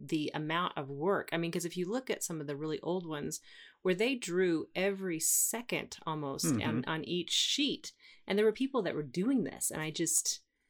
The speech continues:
Speaker 1: that amazes me.
Speaker 2: It does. And so when I was, uh, first year art student back in the day, and, uh, we had some studio presentation artwork. Now we're going down a rabbit hole, but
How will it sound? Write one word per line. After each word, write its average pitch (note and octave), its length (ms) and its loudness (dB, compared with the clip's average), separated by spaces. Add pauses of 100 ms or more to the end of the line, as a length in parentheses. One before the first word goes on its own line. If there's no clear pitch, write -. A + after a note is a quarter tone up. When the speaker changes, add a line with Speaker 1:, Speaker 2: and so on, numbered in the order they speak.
(100)
Speaker 1:
that F#3+ 340 4
amazes D3+ 560 -2
me. - 280 -10 (200)
Speaker 2:
It A#2+ 100 0
does. A2 440 2
And A2+ 220 2
so A2 540 6
when A2 200 0
I A2+ 220 2
was, B2 520 8
uh, G#2 360 -2
first C#3+ 260 6
year B2 180 6
art A2 200 0
student G#2+ 400 -2
back F#2 200 -2
in F#2 80 -4
the E2+ 60 -6
day, F2 300 -6 (640)
and, G2 500 0 (120)
uh, F#2 280 -8
we G2+ 160 0
had G2+ 220 -2
some G2 100 -4
studio A2 320 6
presentation G2 540 0
artwork. F#2+ 500 -2
Now F2+ 140 -2
we're F#2 80 -2
going F#2 160 -4
down F2+ 160 -4
a F2 40 -4
rabbit F2 240 -4
hole, F#2 200 -2
but G2 240 0